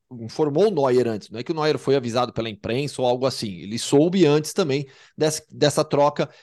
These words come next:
que aconteceria. O Hamann foi outro, outro ex-jogador que criticou,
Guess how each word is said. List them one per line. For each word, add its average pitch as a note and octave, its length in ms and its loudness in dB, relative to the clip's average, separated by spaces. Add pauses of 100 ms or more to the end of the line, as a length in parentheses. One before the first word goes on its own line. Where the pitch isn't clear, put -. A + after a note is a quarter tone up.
que F3+ 80 -2
aconteceria. D3 720 0
O C3+ 100 -2
Hamann D#3+ 380 0
foi E3+ 160 -2
outro, F#3+ 260 -2
outro D3 360 -2
ex-jogador A#2+ 360 -2
que - 100 -18
criticou, - 600 -2